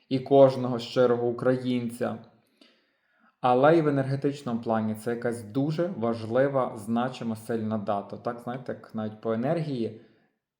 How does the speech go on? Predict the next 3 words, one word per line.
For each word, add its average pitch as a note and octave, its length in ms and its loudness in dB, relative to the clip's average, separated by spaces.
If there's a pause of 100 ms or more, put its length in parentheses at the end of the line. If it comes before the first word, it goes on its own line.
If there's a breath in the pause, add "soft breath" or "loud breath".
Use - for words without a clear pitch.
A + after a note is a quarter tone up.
(120)
енергія D3 760 0 (600)
чомусь C#3 560 -4 (200)
двох, A#2+ 760 0